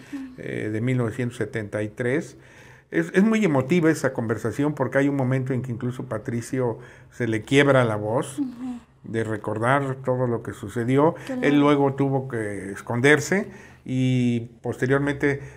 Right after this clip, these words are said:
Speaker 2: se asiló en la Embajada de México y en febrero de setenta y cuatro, eh, salió de México para, eh, como refugiado político a, a México. Salió de la embajada de, en Chile
Speaker 1: Ajá.
Speaker 2: a México
Speaker 1: A México.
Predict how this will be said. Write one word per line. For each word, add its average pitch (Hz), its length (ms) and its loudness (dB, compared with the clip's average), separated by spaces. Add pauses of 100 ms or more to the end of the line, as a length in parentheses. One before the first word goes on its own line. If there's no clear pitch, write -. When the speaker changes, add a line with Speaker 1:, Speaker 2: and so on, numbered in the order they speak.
Speaker 2:
se - 160 -6
asiló 127 480 0
en 135 80 0
la 123 80 0
Embajada 131 400 0
de 127 100 0
México 160 600 -2 (360)
y 123 160 -2
en 120 100 0
febrero 135 520 2
de 117 180 0
setenta 113 480 -6
y 117 80 -2
cuatro, 139 600 -2 (300)
eh, 107 300 -8
salió 123 380 0
de 123 100 0
México 127 640 -6
para, 104 420 -6 (320)
eh, 104 540 -6
como 104 200 -8
refugiado 120 540 -4
político 117 800 -6
a, 110 140 -8 (280)
a 107 40 -10
México. 117 640 -10
Salió 117 220 4
de 139 100 4
la 127 60 4
embajada 117 560 -4
de, 101 160 -12
en 101 80 -12
Chile 131 380 -2
Speaker 1:
Ajá. 247 320 -14
Speaker 2:
a 101 100 -8
México 127 520 -4
Speaker 1:
A 247 60 -12
México. 226 260 -18